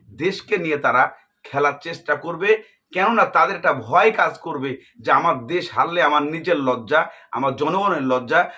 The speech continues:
আমার সরকারের লজ্জা, নিজেকে লজ্জা লাগবে। তাই জান জীবন দিয়ে চেষ্টা করে হলেও এই দেশকে বাঁচানোর জন্য, হ্যাঁ, আরও এরকম হাজারো হাজারো সাকিব তৈরি করবে।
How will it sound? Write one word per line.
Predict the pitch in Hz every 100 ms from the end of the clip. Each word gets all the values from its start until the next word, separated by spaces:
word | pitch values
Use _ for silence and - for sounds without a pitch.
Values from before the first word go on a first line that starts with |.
| -
আমার | 139 156
সরকারের | - 170 180 208 175
লজ্জা, | 135 120 110 175 180 - _ 117
নিজেকে | 123 160 175 147
লজ্জা | 123 117 113 139
লাগবে। | 110 98 90 92 - _ -
তাই | 143 135 101 147
জান | 139 160 175 143
জীবন | 160 180 208 180
দিয়ে | 170 196 175
চেষ্টা | 190 208 208 180
করে | 175 180 160
হলেও | 175 202 147 - _ _ _ 127
এই | 135
দেশকে | 113 147 - 127
বাঁচানোর | 101 107 - 175 151 113
জন্য, | 127 139 156 120 - _ -
হ্যাঁ, | 165 135 - -
আরও | 113 160
এরকম | 156 131 131
হাজারো | - 123 139 131
হাজারো | 127 117 117
সাকিব | 110 - 139 135
তৈরি | 151 151 131
করবে। | 127 107 107